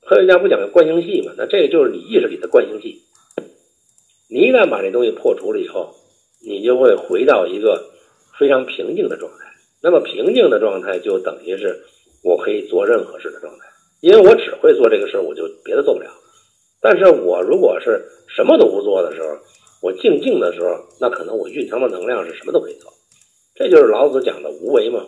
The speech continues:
“无为而无不为”，就是这么个含义。但是你一旦说把这个因果破了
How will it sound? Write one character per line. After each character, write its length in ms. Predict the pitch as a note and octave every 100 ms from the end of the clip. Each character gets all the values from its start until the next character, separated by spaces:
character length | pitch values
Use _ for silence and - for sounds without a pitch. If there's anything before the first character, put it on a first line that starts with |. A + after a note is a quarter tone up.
| -
“无 100 | C3+
为 140 | C#3
而 100 | C3+
无 220 | G2+ - C#3
不 140 | -
为”， 100 | - - _ _ _ _ _ _
就 100 | C#3+
是 60 | C3+
这 60 |
么 120 | E3 F#2
个 240 | F2 D#2+ _ _ _
含 340 | _ F2 A2
义。 200 | C#3+ - - _ _ _ _ _ -
但 160 | G#3+
是 280 | F#3 F3 - - _ _ -
你 220 | A#2 A#2
一 160 | D#3+
旦 260 | A3+ G#3 C#3
说 180 | E3+ F3
把 200 | F3 G2
这 140 | D3+
个 80 | C3+
因 340 | - A3+ B3
果 220 | G3 F2 -
破 300 | - D4 -
了 200 | -